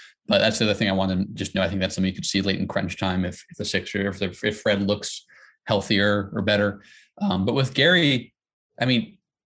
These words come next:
he is such an interesting player because I, I feel like he, like, how do you even scout for him? He just feels like either the shots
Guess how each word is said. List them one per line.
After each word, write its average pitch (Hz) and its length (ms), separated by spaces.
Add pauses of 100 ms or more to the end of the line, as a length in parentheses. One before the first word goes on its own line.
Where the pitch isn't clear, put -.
(500)
he 180 340
is - 260
such - 300
an 123 240
interesting 113 460
player 113 340
because 113 420
I, 113 240
I 113 140
feel 131 400
like 120 220
he, 113 580 (440)
like, 117 360 (100)
how 135 240
do 165 80
you 180 120
even 123 500
scout - 520
for 98 220
him? 92 80
He 95 80
just 95 240
feels 113 340
like 107 120
either 107 180
the 104 140
shots 117 360